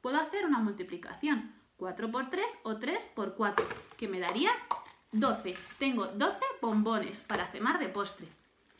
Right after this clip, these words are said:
Muy bien, chicos, quiero que hagáis los ejercicios de la página ciento ochenta y seis y ciento ochenta y siete para que practiquéis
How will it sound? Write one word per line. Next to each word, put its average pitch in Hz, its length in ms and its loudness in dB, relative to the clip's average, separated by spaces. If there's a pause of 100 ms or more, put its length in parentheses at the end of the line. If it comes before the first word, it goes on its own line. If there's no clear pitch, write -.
(220)
Muy 311 200 4
bien, 220 240 0
chicos, 269 420 -4
quiero 311 260 2
que 311 100 -2
hagáis 220 300 0
los 202 140 -4
ejercicios 214 560 0
de 196 80 -4
la 202 160 -4
página 185 440 -6 (260)
ciento 262 280 2
ochenta 247 300 -2
y 262 80 -2
seis 254 280 0
y 202 60 -2
ciento 226 240 0
ochenta 294 240 4
y 285 80 0
siete 302 220 -4
para 208 260 -2
que 202 80 -4
practiquéis 202 680 -4